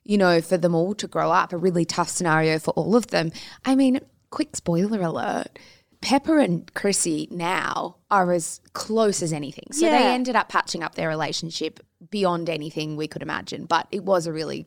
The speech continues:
Speaker 1: rough start.
Speaker 2: Yeah, an awful time for everyone involved. In light of her mum moving back to Thailand and slipping into that depression, Chrissy's dad, Ron,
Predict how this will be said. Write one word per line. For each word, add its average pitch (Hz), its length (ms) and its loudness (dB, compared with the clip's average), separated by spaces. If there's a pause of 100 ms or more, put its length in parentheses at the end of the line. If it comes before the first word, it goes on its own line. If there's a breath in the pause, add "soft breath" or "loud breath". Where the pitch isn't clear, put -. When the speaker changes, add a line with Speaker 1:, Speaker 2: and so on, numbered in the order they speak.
Speaker 1:
rough - 240 -10
start. - 500 -6
Speaker 2:
Yeah, 240 280 2
an 185 120 -4
awful 214 360 0
time 175 320 -2
for 175 140 -4
everyone 180 340 0
involved. 180 720 0
In 311 140 2
light 285 360 4
of 302 80 -6
her 277 140 4
mum 202 280 4
moving 190 260 4
back 170 180 2
to 214 80 -6
Thailand 170 640 2
and 180 140 -2
slipping 175 420 -2
into 180 240 -4
that 160 180 2
depression, 175 640 -2
Chrissy's 262 380 0
dad, 180 480 2
Ron, 165 380 2